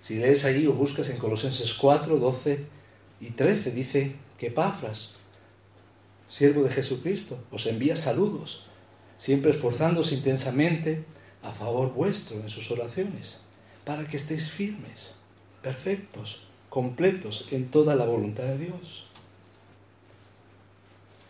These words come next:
Y ha-, hace mención de las iglesias en la zona, Laodicea, Hierápolis,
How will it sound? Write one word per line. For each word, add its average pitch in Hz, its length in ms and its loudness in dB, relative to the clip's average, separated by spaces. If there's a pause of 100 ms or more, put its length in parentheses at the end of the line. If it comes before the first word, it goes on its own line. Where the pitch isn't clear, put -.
(260)
Y 110 180 -4
ha-, 107 100 -2 (460)
hace 117 260 -6
mención 113 420 -4 (1120)
de 113 120 -2
las 104 180 -2
iglesias 110 480 -2
en 110 100 -4
la 98 100 -6
zona, 165 380 -6 (1040)
Laodicea, 123 800 0
Hierápolis, 110 720 -6